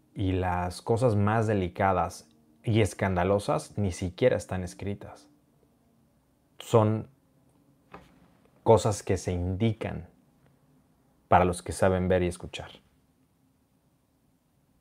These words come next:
Y son cosas que no es, no son, no, no me quiero ver demasiado fumado con esto, pero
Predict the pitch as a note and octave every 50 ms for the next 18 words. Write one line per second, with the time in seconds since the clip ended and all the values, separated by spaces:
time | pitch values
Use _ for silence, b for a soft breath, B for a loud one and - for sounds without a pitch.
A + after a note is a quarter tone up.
0 | _ _ - A2 F2 - - A2 A2+ A#2 G2+ - B2+ B2 A2+ - - G2+ G2 G2+
1 | - - _ - F#2+ F#2 F#2+ G2+ G2+ G#2+ G#2+ A2 A2 A2+ A2 - - _ _ _
2 | - A2+ G#2+ G#2+ G2+ - - A2+ A2 A2 A2 A2 G#2+ G#2 B B B B B B
3 | B B B B B B B B B _ - _ _ _ - _ - A2 A2 G#2+
4 | G#2+ G#2 G2+ F#2+ A2+ G2+ G2 G2 F#2+ F#2+ F2+ F2 - - G2 F2+ F2 - F#2 F#2
5 | F#2+ F#2 F2+ F2+ - F#2+ F#2 G2 F#2 - - F2 F2+ F#2+ F#2 F2+ F2+